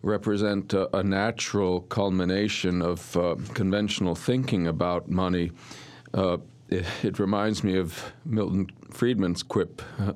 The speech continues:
uh, that, uh, if you put the government in charge of the Sahara Desert, eventually there'd be a sand s-, shortage. And sure enough, uh, we put governments in charge of supplying, uh, our paper currency,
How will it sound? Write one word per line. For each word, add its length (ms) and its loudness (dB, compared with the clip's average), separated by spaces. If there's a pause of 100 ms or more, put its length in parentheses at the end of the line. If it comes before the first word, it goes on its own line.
uh, 220 2
that, 320 -2
uh, 60 2
if 160 -6 (120)
you 80 -2
put 200 -4
the 80 -2
government 400 2
in 120 0
charge 420 0
of 160 -2 (520)
the 140 0
Sahara 540 2
Desert, 480 2
eventually 560 0
there'd 200 2
be 140 2
a 100 0
sand 340 0
s-, 140 -4 (140)
shortage. 500 0 (480)
And 160 -2
sure 220 2
enough, 440 0
uh, 160 2 (720)
we 160 2
put 260 -2
governments 520 0
in 80 0
charge 440 0
of 140 0 (200)
supplying, 720 0
uh, 280 0
our 240 -2
paper 360 -2
currency, 680 0